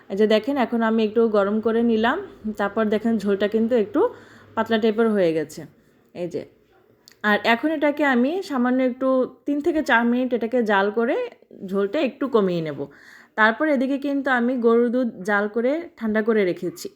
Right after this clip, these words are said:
গুড়ের ভিতরে কিন্তু আবার গরুর দুধ দিয়ে ফেলবেন না আপনারা, তাহলে কিন্তু দুধ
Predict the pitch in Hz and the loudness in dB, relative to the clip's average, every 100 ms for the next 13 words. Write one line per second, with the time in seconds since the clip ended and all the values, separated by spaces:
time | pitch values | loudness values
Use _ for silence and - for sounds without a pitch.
0 | _ _ _ _ _ _ - 196 269 302 | _ _ _ _ _ _ -2 2 4 4
1 | 285 302 330 320 285 277 262 254 247 226 | 2 0 -2 0 -2 0 0 2 2 4
2 | 240 240 240 202 208 202 190 170 160 156 | 4 2 -2 2 0 0 -4 -4 -6 -10
3 | 156 - 151 156 190 190 220 240 247 240 | -12 -10 -8 -8 -6 0 0 2 0 2
4 | 277 226 | 2 2